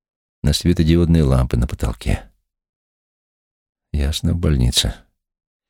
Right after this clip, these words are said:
Я лежал и чувствовал в ноздрях трубки, подающие кислород. Но когда поднял руку, медленно, с трудом,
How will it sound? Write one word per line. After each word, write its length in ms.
Я 120
лежал 440
и 120
чувствовал 500
в 60
ноздрях 560
трубки, 540
подающие 560
кислород. 640
Но 100
когда 280
поднял 400
руку, 340
медленно, 560
с 100
трудом, 480